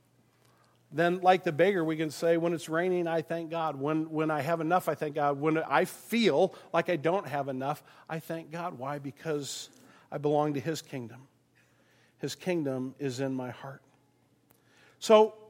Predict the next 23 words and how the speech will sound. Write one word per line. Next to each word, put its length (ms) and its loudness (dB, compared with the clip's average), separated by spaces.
to 120 0
be 120 6
aware 300 6
of 100 6
these 140 -2
things, 200 -4
what 300 0
does 200 2
that 200 6
look 220 2
like 180 4
for 140 -4
you 180 4
and 80 6
me 80 10
when 180 8
we 100 2
leave 200 4
here 140 -2
today? 180 -8
It's 160 -8
nice 240 4
to 120 -2